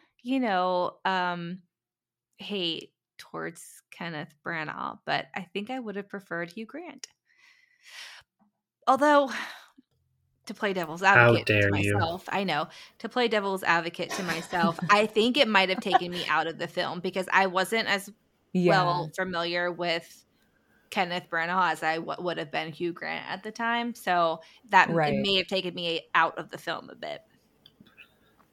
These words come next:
Speaker 3: Yeah, that's a good point. I, I mean, I do, I do ultimately think that Kenneth Branagh was, like, perfect. He looked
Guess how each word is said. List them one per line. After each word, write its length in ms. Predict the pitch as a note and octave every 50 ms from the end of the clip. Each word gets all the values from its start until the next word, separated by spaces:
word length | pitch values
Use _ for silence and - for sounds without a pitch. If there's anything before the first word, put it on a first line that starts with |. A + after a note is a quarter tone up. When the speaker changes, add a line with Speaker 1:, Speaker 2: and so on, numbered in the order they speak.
| _ _ _ _ _ _ _ _
Speaker 3:
Yeah, 140 | - E3+ D#3+
that's 220 | D3+ D#3 D#3 - F#3+
a 40 |
good 180 | D#3+ E3+ D3+ -
point. 360 | - D#3+ C#3 C#3 C#3 - - _ _ _ _ _ - _ -
I, 400 | - A3+ C4 D#4 F4 F#4 F#4 E4+ - - _ _ _ _ _ _ _ _ _ _ _ _ _ _ _ _ _ _ _ _ _ _ _ _ _ _ _ _ -
I 120 | F#3+ G#3
mean, 400 | G#3+ G#3+ G#3+ G#3 G#3 G3+ G3 F#3+ -
I 140 | G3 A3 A3+
do, 420 | G#3 F#3+ A#3+ B3+ C4 C4+ A#3+ - - _ _
I 120 | F#3+ G3 G3+
do 260 | F#3+ A#3+ B3+ B3+ -
ultimately 560 | - F#3+ F#3 F#3+ - G3 F#3 - - F3+ E3+
think 360 | E3 - - E3+ D#3 D3 - - -
that 340 | E3+ D#3 D3 C3+ - - _ _ _ _ _ _ _ _ _ _ _ _ _ _ E3 D#3+ - - _ _ _ _ _ _ _ _ _ _ _ - E3
Kenneth 320 | - G3 G#3+ F#3+ E3+ D#3+ -
Branagh 260 | F3+ E3 D#3+ D3+ C3+
was, 140 | C3+ C3+ - _ - - - _ _ -
like, 200 | D#3 D#3+ C3+ - - - _ -
perfect. 500 | - - - - C#3 A#2+ - - - D#3+
He 160 | D#3 G3+ F#3+
looked 380 | E3+ D#3+ E3 D#3 D#3 - -